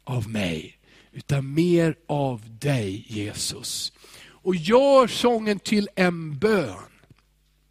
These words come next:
Gör den till en bön i ödmjukhet. Mer av honom. För att mindre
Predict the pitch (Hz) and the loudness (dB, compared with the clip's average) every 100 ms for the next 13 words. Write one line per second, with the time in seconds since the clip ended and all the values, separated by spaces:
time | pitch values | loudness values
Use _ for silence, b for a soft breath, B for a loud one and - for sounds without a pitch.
0 | _ _ _ B B 127 131 214 226 233 | _ _ _ B B -8 2 4 6 6
1 | 226 220 208 190 180 160 143 196 190 180 | 6 4 4 4 2 -2 2 4 4 4
2 | 175 - 160 - 170 147 139 131 127 117 | 0 -4 -6 -2 -2 0 -2 -8 -14 -14
3 | - 117 107 - - - b b b b | -10 -10 -10 -16 -16 -16 b b b b
4 | b 98 101 139 151 147 143 139 131 _ | b -18 -6 0 2 2 0 -4 -8 _
5 | _ - 127 117 110 107 _ _ _ - | _ -12 -10 -8 -10 -14 _ _ _ -14
6 | - 160 123 113 131 127 127 120 _ _ | -4 -4 -4 -10 -8 -8 -10 -16 _ _
7 | _ _ _ _ _ _ _ _ - - | _ _ _ _ _ _ _ _ -12 -2
8 | 147 147 - 135 151 240 262 262 220 190 | 0 0 -6 -4 2 2 2 -2 0 0